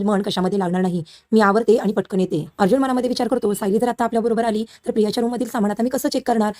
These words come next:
सायली पटकन आवरून येते आणि म्हणते, "अहो, चला ना, कसला विचार करताय? माझं मन कशामध्ये लागेना, कसं तरी मला अस्वस्थ होऊ लागलेलं आहे."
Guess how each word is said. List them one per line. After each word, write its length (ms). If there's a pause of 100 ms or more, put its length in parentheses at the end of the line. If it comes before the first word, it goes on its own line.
(180)
सायली 200
पटकन 280
आवरून 240
येते 240
आणि 320
म्हणते, 200
"अहो, 220
चला 220
ना, 100
कसला 240
विचार 220
करताय? 420 (440)
माझं 220
मन 160
कशामध्ये 360
लागेना, 280
कसं 220
तरी 100
मला 140
अस्वस्थ 300
होऊ 120
लागलेलं 280
आहे." 200